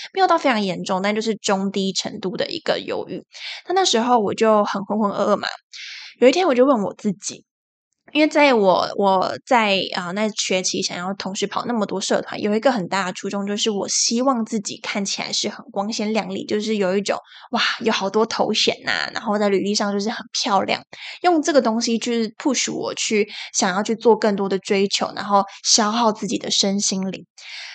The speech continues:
所以那时候我就反问自己一句话，就是我看着镜子里没办法笑出任何笑容的自己，然后眼神空洞的自己，我问我自己一个问题：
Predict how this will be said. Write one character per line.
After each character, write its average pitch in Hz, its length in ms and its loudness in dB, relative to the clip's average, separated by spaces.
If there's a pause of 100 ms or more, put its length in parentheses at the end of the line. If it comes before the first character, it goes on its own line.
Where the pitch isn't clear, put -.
(160)
所 381 160 4
以 359 40 8
那 359 140 2
时 294 140 2
候 262 160 6
我 208 100 6
就 226 160 4
反 180 220 -6
问 208 180 0
自 233 100 0
己 202 140 -4
一 135 100 -10
句 208 240 -6
话， - 340 -2
就 226 100 -2
是 240 100 0
我 214 140 2
看 233 260 -2
着 202 100 0
镜 202 300 0
子 185 140 0
里 - 320 -6 (160)
没 214 180 2
办 262 240 2
法 156 300 -2 (100)
笑 262 300 2
出 214 560 0
任 240 260 2
何 - 260 0
笑 214 320 4
容 - 220 -4
的 185 180 -6
自 - 200 -4
己， - 280 -12 (300)
然 170 140 -4
后 208 260 2
眼 196 240 0
神 196 240 -2
空 208 260 -2
洞 202 200 0
的 185 100 -2
自 196 160 -2
己， - 160 -6
我 196 140 4
问 214 240 4
我 185 80 -4
自 202 120 -2
己 190 220 -6
一 85 160 -10
个 185 160 -2
问 190 300 0
题： - 280 -12